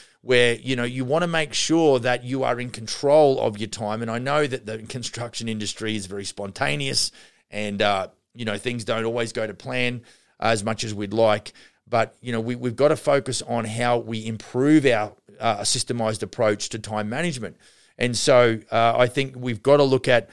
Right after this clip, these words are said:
what am I doing today to, to maximize my impact or my effectiveness this week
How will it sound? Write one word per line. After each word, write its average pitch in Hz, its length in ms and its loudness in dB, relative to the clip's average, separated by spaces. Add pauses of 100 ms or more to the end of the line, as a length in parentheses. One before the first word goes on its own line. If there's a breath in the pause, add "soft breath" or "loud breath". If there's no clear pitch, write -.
(180 soft breath)
what 139 200 4
am 143 120 0
I 127 80 4
doing 123 340 0
today 110 580 0
to, 110 180 -10
to 107 260 -10
maximize 120 920 -2
my 113 260 -4
impact 131 640 -4
or 117 80 -6
my 110 160 -4
effectiveness 110 800 -6
this 113 320 -6
week 123 480 -6